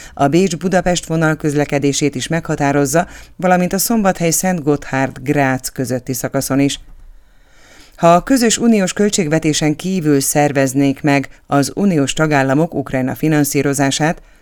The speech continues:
és ha négy év helyett csak egy évre szólna, akkor ebbe Magyarország is hajlandó lenne beszállni. Ezt üzente este Orbán Balázs, a miniszterelnök politikai igazgatója a Bloombergnek adott interjúban.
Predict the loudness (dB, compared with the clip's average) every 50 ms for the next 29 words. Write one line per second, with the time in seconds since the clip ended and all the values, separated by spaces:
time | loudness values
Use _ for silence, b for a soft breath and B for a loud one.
0 | b b b b b b -2 -2 -2 -2 0 2 2 2 2 2 2 2 2 2
1 | 2 2 0 0 -2 -4 -4 -2 -2 -2 -4 -6 -10 _ _ -4 -2 -2 -2 -4
2 | -4 -4 -4 -2 -2 -2 0 2 2 2 2 0 0 0 0 0 0 2 2 2
3 | 0 -2 B B B B B B B B -4 -4 -2 0 0 0 0 -2 -2 -2
4 | 0 0 2 2 2 2 2 2 0 2 2 2 2 2 0 0 0 0 -2 -2
5 | -2 -4 -4 -2 -2 0 0 0 0 0 2 2 2 2 2 0 0 0 2 2
6 | 2 2 2 0 0 2 2 2 0 0 -2 b b b b b b b b b
7 | b b b b b b -2 0 0 0 0 -2 0 0 0 0 0 0 2 2
8 | 2 0 0 0 0 0 2 2 2 2 0 0 2 2 0 2 2 0 0 0
9 | 0 0 2 2 2 0 -2 -2 -2 0 0 0 0 -2 -4 -4 -4 -4 -4 -4
10 | -4 -2 -2 0 0 0 0 0 0 -2 0 0 -2 -2 0 0 0 2 2 2
11 | 0 0 0 0 0 0 0 0 0 0 -2 -2 -4 -4 -2 -2 -2 -2 -2 -2
12 | -2 0 -2 0 0 0 0 0 0 2 2 0 0 0